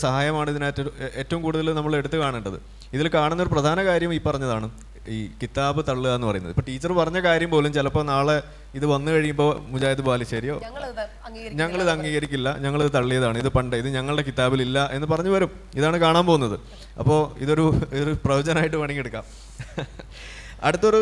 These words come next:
Speaker 1: ചോദ്യത്തോടു കൂടി നമ്മൾ ഈ ഒരു ഞങ്ങൾ തമ്മിലുള്ള അടിയും ഡിസ്കഷനും അങ്ങ് നിർത്തുകയാണ്. അത് കഴിഞ്ഞിട്ട് നിങ്ങൾക്ക് ചോദ്യം ചോദിക്കാം. ഓക്കെ, ആ ചോദ്യം ഇതാണ്, ഞാനിപ്പോൾ അവസാനമായിട്ട് എല്ലാവരോടും എനിക്ക്, ഏഹ്, ചോദിക്കാനുള്ളത്. അതായത് ഇപ്പോൾ നമ്മളെ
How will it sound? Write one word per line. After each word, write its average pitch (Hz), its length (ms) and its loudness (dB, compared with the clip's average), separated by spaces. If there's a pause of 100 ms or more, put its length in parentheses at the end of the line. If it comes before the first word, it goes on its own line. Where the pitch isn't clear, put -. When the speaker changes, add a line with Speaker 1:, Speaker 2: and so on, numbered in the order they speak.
(100)
Speaker 1:
ചോദ്യത്തോടു 190 540 2
കൂടി 156 180 2 (120)
നമ്മൾ 156 160 -2 (100)
ഈ - 20 -2 (100)
ഒരു 180 100 4 (760)
ഞങ്ങൾ 156 280 0
തമ്മിലുള്ള 190 360 0 (360)
അടിയും 165 240 -4 (280)
ഡിസ്കഷനും 160 380 -6
അങ്ങ് 160 180 -6
നിർത്തുകയാണ്. 131 420 -2 (340)
അത് 139 160 0
കഴിഞ്ഞിട്ട് 165 420 2 (200)
നിങ്ങൾക്ക് 143 320 0
ചോദ്യം 143 280 2
ചോദിക്കാം. 95 280 -6 (580)
ഓക്കെ, 110 180 -4
ആ 165 40 6 (120)
ചോദ്യം 185 260 4
ഇതാണ്, 120 220 -2 (100)
ഞാനിപ്പോൾ 135 400 -4 (160)
അവസാനമായിട്ട് 151 540 -2
എല്ലാവരോടും 143 420 -4 (160)
എനിക്ക്, 127 260 -4 (300)
ഏഹ്, 110 160 -2 (160)
ചോദിക്കാനുള്ളത്. 117 580 -4
അതായത് 156 280 -2
ഇപ്പോൾ 170 140 -4
നമ്മളെ 175 200 -2